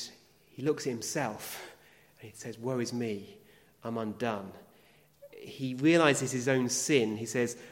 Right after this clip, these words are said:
"I'm a man of unclean lips." He thinks back to all the lies he's told. He thinks of all the evil thoughts he's thought. Uh, he thinks of all his greed, his envy, his jealousy,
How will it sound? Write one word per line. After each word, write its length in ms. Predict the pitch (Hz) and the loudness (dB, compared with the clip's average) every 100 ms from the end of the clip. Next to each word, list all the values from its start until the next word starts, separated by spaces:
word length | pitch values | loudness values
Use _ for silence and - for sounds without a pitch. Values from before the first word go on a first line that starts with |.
| - - - | -20 -16 -2
"I'm 200 | 135 135 | 2 4
a 40 | |
man 320 | 127 139 139 | 4 4 4
of 100 | 135 135 | 2 2
unclean 680 | 131 135 135 143 131 120 | 4 4 0 0 2 2
lips." 320 | 135 120 - - | 2 0 -2 -4
He 120 | 123 | -4
thinks 460 | - - 190 180 | -6 2 6 8
back 220 | 185 156 - | 6 0 2
to 80 | |
all 60 | 156 | 2
the 100 | 143 | 4
lies 440 | 135 151 151 147 | 6 4 4 2
he's 240 | - 107 - | -2 -8 -8
told. 560 | - 107 101 - - - - _ _ _ _ | -8 -8 -8 -16 -14 -14 -14 _ _ _ _
He 80 | - | -10
thinks 240 | 131 160 151 | 4 4 6
of 60 | |
all 100 | 170 | 6
the 100 | 160 | 8
evil 280 | 170 165 143 | 6 4 2
thoughts 520 | 135 - 180 151 - | 0 8 10 10 4
he's 280 | 135 120 - | 0 -2 -2
thought. 460 | - 170 143 110 - - - - - - - | 0 6 6 6 0 -14 -18 -20 -20 -20 -12
Uh, 60 | 113 | -8
he 100 | 120 | 2
thinks 240 | 175 170 | 8 8
of 80 | 160 | 8
all 100 | 165 | 6
his 140 | 151 - | 6 4
greed, 600 | 139 160 175 156 127 117 | 4 8 8 6 2 0
his 180 | 123 - | -6 0
envy, 420 | 156 175 170 135 | 4 6 6 4
his 160 | 120 113 | 0 -2
jealousy, 760 | - 151 156 139 - 110 110 | 4 6 8 4 0 -2 -6